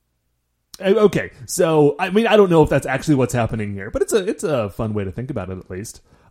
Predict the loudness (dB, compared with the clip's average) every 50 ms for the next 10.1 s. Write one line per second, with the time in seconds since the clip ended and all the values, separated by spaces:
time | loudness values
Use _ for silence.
0 | _ -8 -4 -2 -2 0 0 0 -2 -4 -6 -8 _ _ -6 2 2 4 4 4
1 | 2 2 0 0 0 0 -2 -4 -6 -6 -8 -10 _ -20 -20 _ _ _ _ _
2 | _ _ _ -16 -10 -4 0 0 2 2 2 2 2 2 2 2 0 0 -2 -6
3 | -4 -2 -2 -2 -2 -4 -12 -14 -10 -4 0 2 4 4 4 4 4 2 2 0
4 | -2 -2 -2 -2 -2 -2 -2 -4 -4 -4 -4 -4 -2 -2 -4 -4 -2 -2 -2 -2
5 | -2 -4 -4 -4 -6 -6 -6 -6 -6 -8 -8 -8 -8 -6 -6 -6 -4 -2 0 2
6 | 2 2 2 0 -2 -4 -6 -6 -6 -4 -2 -2 -2 -2 -4 -6 -6 -8 -12 _
7 | _ _ _ -10 -10 -8 -6 -6 -6 -6 -6 -12 -12 -12 -16 -16 -10 -6 -6 -4
8 | -4 -6 -10 -14 -16 -14 -6 -4 -2 0 2 4 4 2 4 2 0 0 -2 -4
9 | -6 -8 -4 -2 -2 0 0 0 -2 -2 -4 -4 -6 -6 -6 -6 -6 -8 -8 -10
10 | -12 -16